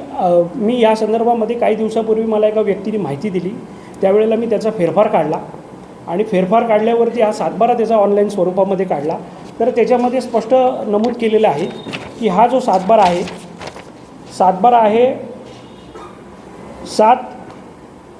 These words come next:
सर्व्हे नंबर करायला घेतला, त्यावेळेला याच्या संदर्भामध्ये जी परमिशन घ्यायला हवी होती, ती घेतली गेली आहे का, ही गोष्ट व्हेरीफाय करणं गरजेचं आहे. त्याच्यानंतर या जागेच्या संदर्भामध्ये पाटबंधारे खात्याने ज्या वेळेला तुम्ही,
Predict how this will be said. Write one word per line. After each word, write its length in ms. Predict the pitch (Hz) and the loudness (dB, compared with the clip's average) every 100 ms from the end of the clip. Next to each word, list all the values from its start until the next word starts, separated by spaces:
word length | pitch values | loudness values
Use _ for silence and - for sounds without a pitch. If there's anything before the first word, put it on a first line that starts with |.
| - - - - - | -20 -20 -18 -16 -2
सर्व्हे 220 | 185 190 233 | 0 2 2
नंबर 200 | 233 226 | 2 2
करायला 200 | 190 208 | 2 2
घेतला, 320 | 185 202 165 - - - - - - | 2 0 0 -4 -14 -18 -20 -20 0
त्यावेळेला 480 | 208 240 262 269 285 | 4 6 6 4 2
याच्या 300 | 220 208 254 | 0 0 -2
संदर्भामध्ये 680 | 247 233 247 254 247 240 254 | -2 0 0 0 -4 -6 -6
जी 120 | 269 | -4
परमिशन 500 | 226 226 269 311 294 | -2 -2 -2 -2 0
घ्यायला 260 | 190 175 | 2 2
हवी 200 | 170 165 | 2 0
होती, 300 | 160 160 226 - - - - | -4 -6 -10 -12 -18 -20 -8
ती 60 | 269 | -4
घेतली 340 | 208 190 226 | -2 -2 -2
गेली 280 | 254 247 254 | 0 0 2
आहे 100 | 254 | 4
का, 80 | 262 | 4
ही 180 | 220 240 | 2 2
गोष्ट 260 | 220 214 | 2 2
व्हेरीफाय 380 | 247 190 190 220 | 0 0 0 0
करणं 260 | 220 190 208 | 0 0 0
गरजेचं 360 | 175 143 135 131 | -2 -4 -10 -12
आहे. 80 | - - - - - - - - - | -16 -18 -20 -20 -20 -20 -20 -8 -2
त्याच्यानंतर 680 | 202 262 262 262 269 294 294 - 196 | 2 4 4 4 4 4 -2 -8 0
या 340 | 214 254 285 | 2 2 0
जागेच्या 540 | 233 220 214 247 269 254 | 2 2 2 -2 -2 -2
संदर्भामध्ये 640 | 214 214 214 226 220 226 | -2 -2 0 0 0 -2
पाटबंधारे 640 | 247 214 254 240 240 240 | 0 0 2 0 2 0
खात्याने 460 | 254 170 - 202 190 - - - - - | 0 -2 0 0 0 -6 -12 -16 -20 -6
ज्या 160 | 151 220 | 2 4
वेळेला 280 | 247 247 247 | 4 4 2
तुम्ही, 420 | 240 220 247 | 0 -4 -4